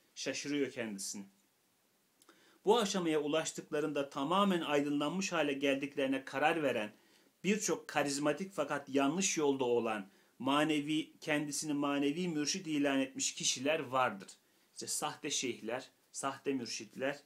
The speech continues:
sahte hocalar buradan çıkıyor. Cenab-ı Hak yolumuzu onlarla kesiştirmesin, onlardan bizi uzak eylesin. Onların belasını da ümmetten uzaklaştırsın. Yüzüncü sayfa.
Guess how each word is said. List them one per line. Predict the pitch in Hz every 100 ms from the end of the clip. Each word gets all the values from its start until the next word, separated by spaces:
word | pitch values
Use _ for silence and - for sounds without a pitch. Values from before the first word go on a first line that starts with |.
| _ _
sahte | - 139 131 151
hocalar | 143 123 120 135 139
buradan | 123 117 110
çıkıyor. | 98 - 113
Cenab-ı | 113 131 127 117
Hak | 113 - _ _ - - - _
yolumuzu | 131 147 160 160 202
onlarla | 170 160 151 147
kesiştirmesin, | 143 131 131 - 147 135 120 - 123
onlardan | 123 123 123 135 131
bizi | 123
uzak | 131 120 120
eylesin. | 117 113 110 - - - - _ _ _
Onların | 135 131 139 135 127
belasını | 135 135 127 - 143 127
da | 127
ümmetten | 131 117 107 143
uzaklaştırsın. | 123 123 123 120 - 117 - 110 - - _
Yüzüncü | 139 160 170 175 190
sayfa. | - 143 120 - 170